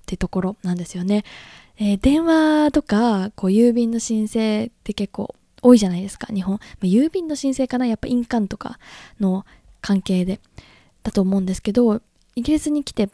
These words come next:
すごいなって思ったのが、結構ね、オンラインで何でも申請ができるっていうところが多くって、なんかこの政府のサイトに行って、そこからアクセスして、自分の、あの、必要な情報を入れたら、なんか終わりで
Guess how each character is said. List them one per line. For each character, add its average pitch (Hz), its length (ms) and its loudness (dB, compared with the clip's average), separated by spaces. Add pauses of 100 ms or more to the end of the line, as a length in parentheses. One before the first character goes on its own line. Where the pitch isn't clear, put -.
(320)
す - 100 -10
ご 254 140 2
い 247 40 4
な 190 100 2
っ - 60 -8
て - 120 -4
思 190 100 0
っ 202 100 -6
た 190 100 -10
の 185 120 -6
が、 214 140 -4
結 - 240 -6
構 190 140 0
ね、 175 120 0
オ 233 100 2
ン 330 140 0
ラ 403 80 0
イ 330 140 2
ン 190 100 0
で 190 240 -2
何 202 220 2
で 202 80 2
も 202 160 -2 (240)
申 226 240 2
請 208 160 0
が 196 100 -2
で - 80 -4
き 220 160 -4
る 180 60 0
っ 165 60 -6 (280)
て - 160 -10
い 180 60 0
う 175 40 -4
と - 120 -8
こ 190 140 -2
ろ 175 80 -2
が 180 180 -6 (340)
多 220 160 4
く - 140 -6
っ - 40 -8 (160)
て、 240 280 2
な 254 100 0
ん - 20 -4
か - 140 -4
こ 202 140 -2
の 196 160 -2 (320)
政 208 300 4
府 180 40 -2
の 175 80 -4
サ 190 160 -2
イ 180 60 -2
ト 185 100 -4
に 175 180 -2
行 - 40 -18
っ - 20 -20
て、 269 240 0
そ 208 120 -4
こ 190 100 -2
か 196 100 -6
ら 190 120 -4
ア 202 40 0
ク - 100 -14
セ 180 120 -8
ス 185 160 -12
し - 80 -10
て、 285 160 -4
自 233 180 -4
分 208 180 -2
の、 208 140 -4 (320)
あ 202 140 -2
の、 196 100 0
必 - 200 -2
要 202 60 2
な 196 100 2
情 202 200 0
報 208 160 -8
を 202 80 0
入 190 80 0
れ 202 80 -4
た 311 140 -4
ら、 320 180 0
な 220 280 -8
ん - 20 -10
か 214 240 -18
終 196 80 -2
わ 175 120 -2
り 175 200 -10
で 208 240 0